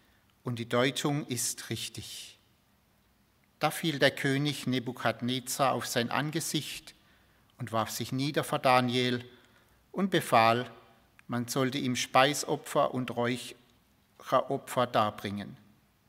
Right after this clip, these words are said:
Und der König antwortete Daniel und sprach, „Es ist kein Zweifel, euer Gott ist ein Gott über alle Götter und ein Herr über alle Könige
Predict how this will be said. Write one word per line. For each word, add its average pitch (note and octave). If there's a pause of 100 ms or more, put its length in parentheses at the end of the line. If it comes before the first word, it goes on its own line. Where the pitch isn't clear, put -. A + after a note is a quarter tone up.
(160)
Und G3+
der F3+
König C#3
antwortete D3
Daniel C3+
und B2+
sprach, A2+ (560)
„Es -
ist B2
kein D#3+
Zweifel, G#2+ (760)
euer D#3+
Gott C#3 (420)
ist -
ein B2
Gott E3
über C3+
alle C3
Götter D3 (640)
und A3
ein E3
Herr C3+
über C3
alle B2
Könige C3+